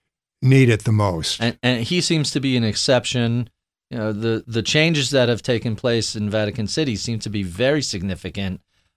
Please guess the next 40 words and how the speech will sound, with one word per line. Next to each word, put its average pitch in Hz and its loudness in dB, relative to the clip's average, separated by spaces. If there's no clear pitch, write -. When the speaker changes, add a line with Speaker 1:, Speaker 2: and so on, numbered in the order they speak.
Speaker 2:
We're 120 0
not 147 4
seeing 156 4
that 120 4
in 117 0
the 113 2
rest 107 0
of 104 -2
the 101 -4
business 101 -2
or 104 -2
political 98 -4
community. 90 -6
Speaker 1:
We 120 0
never 131 4
really 117 4
saw 110 0
it 101 -6
before 104 -4
either. 98 -4
Speaker 2:
Yeah, 165 2
this 120 2
is, 120 -4
this 135 0
is 123 -2
really 127 4
a, 123 2
a 117 2
fascinating 117 -2
situation. 147 4
So, 160 2
so - 2
let's 208 4
move 208 4
back 160 2
to 185 -2
the 151 2
S 131 2
E 120 -2
C. 101 -4